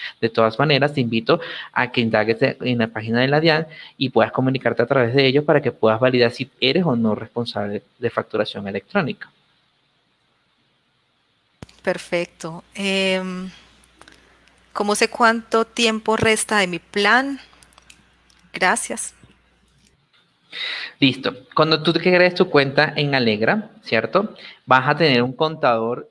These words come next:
Speaker 1: que te va a decir cuántos días te quedan restantes de plan demo.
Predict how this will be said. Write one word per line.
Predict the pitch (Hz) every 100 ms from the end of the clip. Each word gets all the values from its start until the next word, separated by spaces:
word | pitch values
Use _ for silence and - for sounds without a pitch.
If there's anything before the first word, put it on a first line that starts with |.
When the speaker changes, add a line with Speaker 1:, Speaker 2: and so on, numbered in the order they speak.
| -
Speaker 1:
que | 143
te | 127
va | 117
a |
decir | 117 123 147 147
cuántos | 156 151 151 170 151
días | 165 170
te | 156
quedan | - 117 120
restantes | 143 - 117 113 139
de |
plan | - 110 101 104
demo. | 127 107